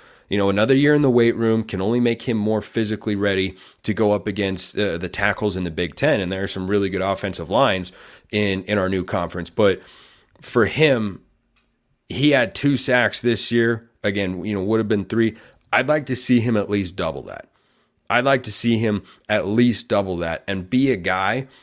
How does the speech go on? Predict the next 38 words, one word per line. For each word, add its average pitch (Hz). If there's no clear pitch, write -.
that 110
defenses 110
have 104
to 87
worry 82
about, 71
that 113
they 120
have 123
to 107
do 127
a -
little 117
game 104
planning 69
around, 92
where 107
they 127
have 156
to 143
look 139
at 123
the 120
alignment 110
of 92
Oregon's 104
defense 110
and 95
say, 101
"Okay, 113
where's 120
number 113
ten? 82
Where, 117
where, 110
where's 123
number 147
ten? 117